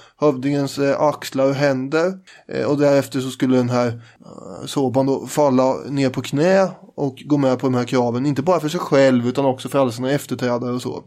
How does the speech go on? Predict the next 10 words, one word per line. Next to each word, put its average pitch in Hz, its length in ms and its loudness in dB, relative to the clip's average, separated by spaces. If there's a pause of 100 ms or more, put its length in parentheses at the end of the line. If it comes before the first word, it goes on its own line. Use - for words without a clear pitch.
(280)
Eh, 117 120 -6
och 127 80 -4
det 135 60 0
här 170 180 6
är 151 80 4
då, 131 240 4
eh, 120 60 -2 (520)
kungen 123 580 0
eller 120 200 0
drottningen 123 720 0